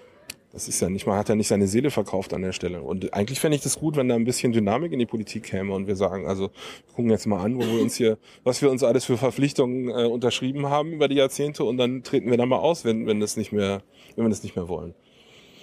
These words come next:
Die Amerikaner sind da flexibel genug, zum Beispiel aus dem, aus dem, äh, Atomwaffensperrvertrag, äh, relativ flexibel auszutreten mit den Russen. Ja, da gab's dann, ähm, sind einfach nicht verlängert worden.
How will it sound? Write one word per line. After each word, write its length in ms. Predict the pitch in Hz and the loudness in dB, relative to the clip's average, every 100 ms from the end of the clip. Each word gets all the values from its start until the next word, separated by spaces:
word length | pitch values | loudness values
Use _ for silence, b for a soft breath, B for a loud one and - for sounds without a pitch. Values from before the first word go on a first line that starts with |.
| B B - | B B 0
Die 80 | 101 | 2
Amerikaner 480 | 101 92 87 107 | 2 0 0 0
sind 160 | 127 151 | 0 -2
da 80 | 135 | -2
flexibel 460 | 120 - 120 110 | -2 -2 -2 -2
genug, 320 | 107 107 107 - | 0 0 -2 -2
zum 120 | 107 | 0
Beispiel 300 | 101 - 90 | 0 0 0
aus 180 | 95 - | 0 -2
dem, 280 | 101 98 | -2 -2
aus 180 | 73 98 | -4 -2
dem, 320 | 110 95 95 - B B B B | 0 -2 -4 -12 B B B B
äh, 60 | - | -4
Atomwaffensperrvertrag, 1600 | 98 90 - 120 113 107 113 107 - 107 104 107 110 104 98 - | -2 0 0 0 4 2 2 -4 0 0 0 -2 2 2 2 0
äh, 40 | 87 | 2
relativ 640 | 98 98 98 98 - 98 | 2 2 2 0 0 -2
flexibel 420 | 104 - 104 101 | -2 0 0 2
auszutreten 560 | 73 95 98 - 98 92 | 2 0 -4 0 0 0
mit 160 | 92 | -2
den 80 | 104 | 0
Russen. 400 | 92 87 87 80 | -2 -2 -4 -4
Ja, 160 | 90 104 | -2 -2
da 120 | 98 | 0
gab's 240 | 90 92 - | 0 0 0
dann, 260 | 95 92 - B B B B B B - | 0 -2 -8 B B B B B B -6
ähm, 400 | 107 104 104 110 | -2 -2 -2 0
sind 140 | 104 95 | 2 2
einfach 160 | 113 | 2
nicht 100 | 107 | 0
verlängert 380 | 113 110 147 101 | 0 2 2 2
worden. 320 | 98 98 92 | 0 0 -4